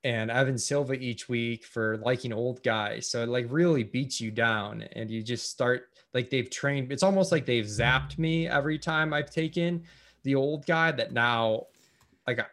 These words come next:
even if I start to think about it, I'm afraid I'm gonna get zapped. So I have to go with the youth. But I think, like, D J Chark has, is gonna command a higher target share than Marvin Jones. And I really like his downfield ability. And then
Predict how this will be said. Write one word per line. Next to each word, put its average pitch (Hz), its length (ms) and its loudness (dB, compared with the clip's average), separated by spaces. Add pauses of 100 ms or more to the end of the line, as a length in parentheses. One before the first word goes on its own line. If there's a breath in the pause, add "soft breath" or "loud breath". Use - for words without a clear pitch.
even 135 220 0
if 123 100 0
I 123 120 2
start 120 340 0
to 117 60 -6
think 120 240 -6
about 131 300 0
it, 131 220 2
I'm 113 100 -6
afraid 107 340 -4
I'm 107 160 -6
gonna 110 160 -6
get 104 140 -8
zapped. 107 520 -6
So 110 200 -4
I 101 80 -2
have 107 220 -2
to 123 80 -12
go 107 380 -2 (440 soft breath)
with 135 160 -4
the 135 80 0
youth. 127 400 -4
But 214 100 4
I 220 120 6
think, 269 160 2
like, 247 200 6
D 190 180 4
J 196 180 4
Chark 160 440 2 (1500)
has, 151 580 2
is 135 180 0
gonna 156 180 2
command 135 460 2
a 123 60 2
higher 151 280 4
target 135 400 0
share 117 460 2
than 120 120 -2
Marvin 113 320 0
Jones. 117 380 0
And 120 80 2
I - 20 4
really 135 220 4
like 135 160 6
his 123 160 -2
downfield 117 440 0
ability. 110 500 -2
And 117 160 -4
then 127 160 -2